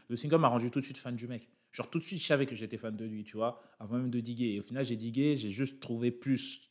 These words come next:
de choses que j'aimais, tu vois. Mais, euh, franchement, je pense que c'est le single qui,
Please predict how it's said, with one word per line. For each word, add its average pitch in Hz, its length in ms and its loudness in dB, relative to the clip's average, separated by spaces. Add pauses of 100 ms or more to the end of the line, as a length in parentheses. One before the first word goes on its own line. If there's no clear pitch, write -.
de 113 220 2 (200)
choses - 340 -4
que 123 120 0
j'aimais, 110 400 -2
tu - 160 -20
vois. 85 120 -16 (380)
Mais, 98 220 0
euh, 95 720 -4
franchement, 123 340 -2
je 127 80 -4
pense 117 180 -8
que - 80 -10
c'est 104 140 -8
le 101 80 -4
single 101 340 -6
qui, 92 280 -14